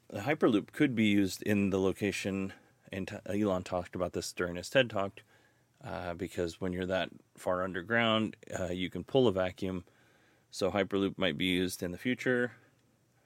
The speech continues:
Um, and then there's a, this is awesome. I, I did not know that this was out there.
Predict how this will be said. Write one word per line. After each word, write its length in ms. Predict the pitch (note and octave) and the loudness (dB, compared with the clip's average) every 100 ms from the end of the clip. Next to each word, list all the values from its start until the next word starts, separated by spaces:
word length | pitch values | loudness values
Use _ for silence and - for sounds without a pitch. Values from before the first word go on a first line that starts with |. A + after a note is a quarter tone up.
| - - | -20 -12
Um, 760 | F2 F2+ F2+ F2+ F2+ F#2 F#2+ - _ - - _ _ - - _ _ _ _ - | -10 -8 -6 -4 -4 -4 -8 -12 _ -20 -20 _ _ -20 -20 _ _ _ _ -10
and 180 | A2+ C3 | -6 -2
then 220 | C#3 - | -2 -4
there's 400 | - A2+ C#3 C#3 | -2 2 2 0
a, 420 | - A2 G#2+ G#2 - - - - _ _ _ - | 2 4 6 4 0 -8 -16 -20 _ _ _ -8
this 240 | A#2+ - | -6 -4
is 120 | F3+ | -6
awesome. 460 | A2 A2 A2+ E2+ - | -6 -6 -6 -8 -4
I, 100 | F2+ | -2
I 180 | F#2+ F2+ | 0 -2
did 180 | F2+ G#2 | -2 2
not 240 | A#2+ A#2+ | 2 2
know 160 | G#2 G2 | 0 -2
that 140 | G2 | -2
this 300 | G2 F#2 - | -6 -8 -10
was 220 | - F#2+ | -8 -4
out 180 | G2 G#2+ | -2 -2
there. 160 | G2+ | -4